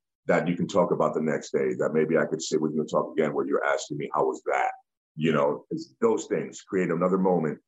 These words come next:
that people talk about the next day, the next year, and so forth, and, and far beyond, um, you know, when I'm long gone from this world.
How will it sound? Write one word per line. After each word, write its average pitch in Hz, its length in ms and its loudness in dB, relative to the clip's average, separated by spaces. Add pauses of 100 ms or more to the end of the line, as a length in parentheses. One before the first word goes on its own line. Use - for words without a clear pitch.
(120)
that 71 140 -2
people 85 180 0
talk 80 180 2
about 73 160 2
the 69 60 -4
next 73 200 -6
day, 98 180 6
the - 80 0
next 60 240 -8
year, 92 340 4 (180)
and 69 140 -10
so 82 220 0
forth, 82 380 2
and, 67 180 -12 (520)
and 67 100 -6
far 90 220 4
beyond, 85 440 2
um, 76 520 -2
you 80 120 0
know, 73 80 0
when 76 160 2
I'm 76 120 0
long 78 220 2
gone 76 260 2
from 76 140 -4
this 73 180 -2
world. 69 280 0